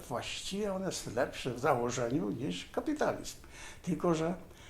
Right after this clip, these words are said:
wymyślony przez teoretyków, którzy z-, zaproponowali system komunistyczny nie do zrealizowania.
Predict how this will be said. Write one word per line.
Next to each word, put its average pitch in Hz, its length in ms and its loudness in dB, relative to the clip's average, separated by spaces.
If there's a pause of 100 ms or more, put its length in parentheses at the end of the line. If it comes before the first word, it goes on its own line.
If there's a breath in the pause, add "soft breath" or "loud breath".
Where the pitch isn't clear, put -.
(240 loud breath)
wymyślony 156 520 4
przez - 360 0
teoretyków, 156 960 0 (220 loud breath)
którzy 147 400 2 (120)
z-, 131 160 -6 (360 loud breath)
zaproponowali 151 800 4
system - 440 -2 (220)
komunistyczny 131 840 0 (380 loud breath)
nie 196 300 6
do 202 180 8
zrealizowania. 196 960 4